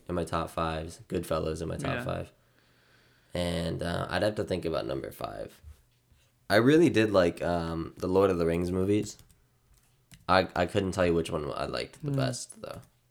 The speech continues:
Speaker 1: So, maybe, um, maybe one of those.
Speaker 2: Yeah.
Speaker 1: But then again, every time, like, I do, like, a list, and then I'll see something else a couple days later and be like, "Oh, I'd actually put
Speaker 2: Mm-hmm.
Speaker 1: that in there instead." So,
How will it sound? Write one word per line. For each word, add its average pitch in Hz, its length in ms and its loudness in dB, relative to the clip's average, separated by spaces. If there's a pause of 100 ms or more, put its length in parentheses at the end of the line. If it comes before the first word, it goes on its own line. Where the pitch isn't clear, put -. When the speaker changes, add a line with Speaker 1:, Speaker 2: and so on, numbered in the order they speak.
(680)
Speaker 1:
So, 76 520 -4 (140)
maybe, 113 720 6
um, 82 520 0
maybe 117 280 4
one 107 180 2
of 80 60 0
those. 80 460 0 (120)
Speaker 2:
Yeah. 123 240 -6 (720)
Speaker 1:
But 104 160 4
then 135 140 8
again, 98 400 6
every 98 300 2
time, 107 280 2
like, 98 220 0
I 82 120 0
do, 90 280 -2
like, 98 180 0
a 82 60 0
list, 80 680 -4 (320)
and 95 160 0
then 107 100 6
I'll 104 120 6
see 110 260 0
something 98 400 0
else 82 380 -2
a 82 60 -6
couple 85 260 -2
days 85 180 0
later 85 220 0
and 87 80 -2
be 85 80 -4
like, - 240 -12
"Oh, 123 260 -4
I'd 107 140 -2
actually 135 320 0
put 95 140 0
Speaker 2:
Mm-hmm. - 80 -4
Speaker 1:
that 113 120 0
in 87 100 -2
there 80 120 -2
instead." 82 420 -2
So, 85 320 -4